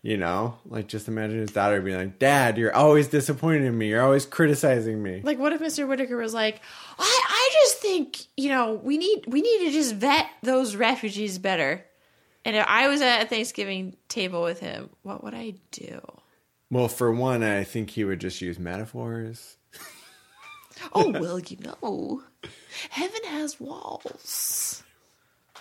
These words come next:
Speaker 2: It's in the Bible.
Speaker 1: <laughs> Right.
Speaker 2: Yeah.
Speaker 1: He would, like, appear to be not taking a stance.
Speaker 2: Right.
Speaker 1: He would be like, "It's not my stance, it's the Bible stance."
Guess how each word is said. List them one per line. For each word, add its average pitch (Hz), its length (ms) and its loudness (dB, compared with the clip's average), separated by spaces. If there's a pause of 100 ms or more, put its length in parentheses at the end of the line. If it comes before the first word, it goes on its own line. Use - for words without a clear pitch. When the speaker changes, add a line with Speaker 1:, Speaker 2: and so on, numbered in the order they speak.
Speaker 2:
It's 269 180 -10
in 302 120 -12
the - 100 -12
Bible. - 760 -10
Speaker 1:
<laughs> - 40 -16
Right. - 680 -10 (1600)
Speaker 2:
Yeah. 208 380 -8 (100)
Speaker 1:
He 127 80 4
would, 104 240 2
like, 92 240 -2 (340)
appear 98 360 -4
to 92 80 -2
be 92 180 -4
not 85 380 -4
taking 98 280 -6
a 98 60 -6
stance. 98 580 -8 (220)
Speaker 2:
Right. 98 240 -10
Speaker 1:
He 139 80 2
would 131 100 6
be 120 100 4
like, 110 160 2
"It's 117 120 0
not 117 180 -2
my 98 220 -2
stance, 82 400 -8
it's 87 120 -14
the 87 60 -12
Bible 80 420 -6
stance." - 640 -14